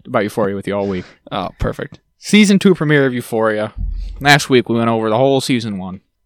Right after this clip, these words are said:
Speaker 1: Made you watch the whole thing in, in about a week.
Speaker 2: In a, in a week's time.
Speaker 1: Here it is.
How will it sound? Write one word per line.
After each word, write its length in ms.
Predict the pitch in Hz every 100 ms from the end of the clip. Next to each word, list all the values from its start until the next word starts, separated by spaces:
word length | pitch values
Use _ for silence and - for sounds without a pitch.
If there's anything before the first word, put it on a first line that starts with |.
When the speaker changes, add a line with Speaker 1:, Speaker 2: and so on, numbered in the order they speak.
| -
Speaker 1:
Made 120 | 113
you 80 | 107
watch 180 | 107 -
the 100 | 107
whole 140 | 127
thing 260 | - 110 101
in, 80 | 87 95
in 140 | 90 92
about 200 | 98 104
a 40 |
week. 280 | 101 95 - _
Speaker 2:
In 120 | 113
a, 100 | 117 104
in 100 | 113
a 80 |
week's 240 | 107 123 -
time. 220 | 123 101
Speaker 1:
Here 160 | 127 120
it 80 | 95
is. 240 | 85 -